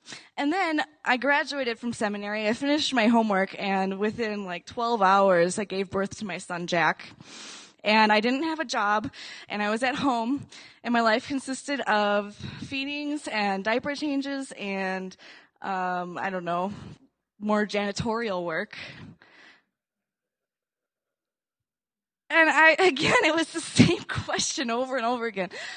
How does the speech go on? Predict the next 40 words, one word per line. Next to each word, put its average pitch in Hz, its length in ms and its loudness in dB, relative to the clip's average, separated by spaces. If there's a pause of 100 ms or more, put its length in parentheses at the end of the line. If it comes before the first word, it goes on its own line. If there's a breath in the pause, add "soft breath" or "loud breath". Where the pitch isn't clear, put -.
(300 loud breath)
What 240 500 2
is 220 280 0
going 196 640 0
on? 185 540 0
I 202 280 -2
thought 190 400 2
I 190 80 0
was 196 180 -2
gonna 190 220 -2
do 190 180 -4
something 190 500 -8
else. 175 520 -10 (1400)
And 240 100 0
now 285 200 4
I'm 269 140 2
on 226 120 0
staff 196 320 -10
at 202 100 -14
Scum. 302 420 -8 (540 loud breath)
And 247 160 2
that 262 140 2
helps 330 360 -6
a 247 60 -6
little 185 260 -6
bit. - 220 -12 (400 loud breath)
But 208 320 0
I'm 214 200 -6
doing 254 220 0
it 226 100 -6
part-time, 208 800 -8
and 214 120 -6
so 226 160 -2
I'm 208 140 0
still 269 400 -2
the 233 140 0
one 185 260 -4
who's 196 220 -4
cleaning 175 500 -10
and 196 240 -10
cooking 180 500 -16